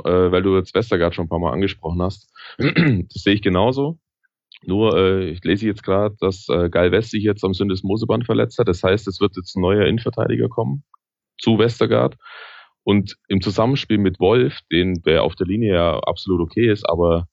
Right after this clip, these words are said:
der halt wirklich jeden Ball, jeden Rückpass schlägt er weg. Und zwar unkontrolliert, also absolut neutral.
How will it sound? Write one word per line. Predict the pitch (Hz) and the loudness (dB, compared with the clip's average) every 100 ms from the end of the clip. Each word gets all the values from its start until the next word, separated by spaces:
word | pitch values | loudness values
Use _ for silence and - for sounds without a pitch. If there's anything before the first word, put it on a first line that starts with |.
| _ _ - | _ _ -2
der | 82 | 2
halt | 92 87 | 2 0
wirklich | 104 107 - | -2 -2 -6
jeden | 87 110 131 113 | 0 0 0 0
Ball, | 92 104 113 | 2 2 0
jeden | 98 110 117 | -2 -4 -2
Rückpass | 98 117 - 101 120 - - _ _ _ _ _ - | -2 -2 -2 -2 -2 -8 -20 _ _ _ _ _ -14
schlägt | - 95 92 | 0 0 2
er | 80 | 2
weg. | 87 82 - _ _ _ | 2 0 -8 _ _ _
Und | 87 | -6
zwar | - - | -2 0
unkontrolliert, | 110 107 85 78 73 71 | 0 -2 -4 -4 -4 -4
also | 76 80 | -2 0
absolut | - - 95 95 | -2 0 0 2
neutral. | 90 82 87 82 73 | 2 2 2 0 0